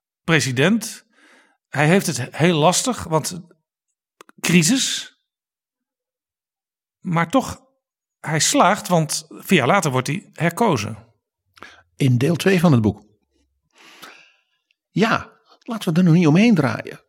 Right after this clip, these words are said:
Speaker 2: Ik heb het in een artikel eerder deze week, een paar dagen geleden gezegd. Op wie lijkt Obama nou het meest? Op Jan-Peter Balkenende. Iemand die uit het niets, ja, op het hoogste toneel komt. In, nou ja, de kortst denkbare tijd.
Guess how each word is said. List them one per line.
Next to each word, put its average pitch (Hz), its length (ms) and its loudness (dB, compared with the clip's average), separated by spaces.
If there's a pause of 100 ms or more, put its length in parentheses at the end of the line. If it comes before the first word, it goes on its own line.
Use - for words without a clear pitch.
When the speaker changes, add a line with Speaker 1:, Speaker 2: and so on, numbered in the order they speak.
(880)
Speaker 2:
Ik - 120 -6
heb 208 100 2
het 139 100 -4
in 127 80 6
een - 60 -2
artikel 120 440 -2
eerder 135 400 0 (680)
deze 117 380 -2
week, 156 180 0
een - 60 -12
paar 117 120 -2
dagen - 200 -4
geleden 165 280 -2
gezegd. 101 260 -10
Op 117 200 -2
wie 165 180 2
lijkt 208 280 2
Obama 139 440 2
nou 123 160 0
het 123 100 -4
meest? 156 380 -4
Op 139 160 -8
Jan-Peter 113 440 -2
Balkenende. 151 640 -4 (520)
Iemand 208 280 4
die - 140 -6
uit - 160 -2
het 135 180 -2
niets, - 680 0 (840)
ja, - 240 -4
op - 80 -8
het - 100 -8
hoogste 165 280 2
toneel 143 280 0
komt. - 340 -8 (100)
In, - 440 -2 (920)
nou 135 140 2
ja, 95 60 -2
de 131 100 -8
kortst 110 300 -4
denkbare 107 360 0
tijd. - 360 -8